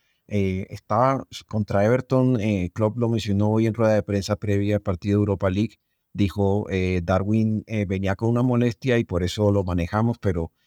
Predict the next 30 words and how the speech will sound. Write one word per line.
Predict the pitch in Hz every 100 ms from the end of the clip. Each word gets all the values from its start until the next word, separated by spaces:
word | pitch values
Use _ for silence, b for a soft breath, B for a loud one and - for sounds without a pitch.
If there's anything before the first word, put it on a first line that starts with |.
| _
incluso, | 104 107 - 110 104 139 - -
eh, | 110 98
con | - 101
el | 92 78
tiempo | 113 110 127
que | 127
tiene, | 113 120 127
creo | 117
que | -
la | 123
estadística | 120 101 98 117 117
de | 104
Darwin | 98 101 117 113
es | -
que, | 117
o | - _ _
sea, | - 78
prácticamente | 80 80 113 110 101 117 107 -
cuando | - 95 85
tiene | 98 101
minutos | 127 104 104 120 -
tiene | 120 107
retornos | 110 104 82 95 101 127 120 -
y | 92 90
eso | 82 95 101
es | 101
algo | 107 107 110 - -
que | 90
es | 90
monstruoso. | 104 95 - 98 98 90